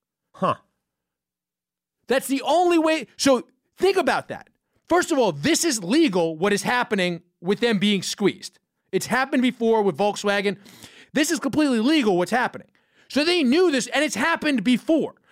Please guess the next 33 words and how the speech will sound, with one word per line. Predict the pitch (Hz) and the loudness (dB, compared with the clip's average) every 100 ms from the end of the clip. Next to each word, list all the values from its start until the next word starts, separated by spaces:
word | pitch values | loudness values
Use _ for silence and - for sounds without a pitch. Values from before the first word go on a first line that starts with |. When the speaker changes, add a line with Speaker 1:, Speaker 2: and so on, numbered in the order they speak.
| - | -6
Speaker 2:
So | 247 | -2
they | 311 320 | 0 2
know | 233 302 339 | 4 4 2
this | 294 196 | 2 -2
is | 202 | -2
a | |
fucking | 202 285 262 220 | -2 0 0 -2
possibility. | 185 233 208 208 196 226 117 104 _ _ _ _ - - | -2 -2 0 -2 0 0 -2 -12 _ _ _ _ -20 -6
And | 254 | -2
they've | 320 302 | 0 0
been | 302 294 165 131 | 0 0 -4 -2
doubling | 269 330 339 339 320 | 0 0 0 0 0
down | 202 294 330 269 143 - | 0 0 2 0 -4 -4
on | 208 | -2
their | 202 | -2
fucking | 185 226 196 196 | 0 -2 -2 -6
shorts. | - 202 135 - - - _ _ - | 0 2 2 -4 -12 -14 _ _ -14
So | - 294 269 - - | 0 0 0 -6 -4
if | 214 | 0
you're | 370 | 2
investing | 370 359 330 220 | 2 0 -2 -4
pension | - 330 - 233 | -2 -2 0 -2
funds, | - 156 160 196 - _ _ _ _ _ _ - | -2 -2 -2 -4 -12 _ _ _ _ _ _ -4
and | 226 | -2
you're | 247 | 0
supposed | 233 285 277 | 0 0 0
to | |
be | 285 | 0
investing | 262 247 240 | 0 0 0
them | 226 170 _ | 0 -2 _
safely | - - 311 330 - 220 220 | -8 -2 0 0 0 -2 -2
and | 185 156 131 | -4 -4 -2
wisely | 269 359 240 156 127 156 | 0 0 -4 -6 -8 -10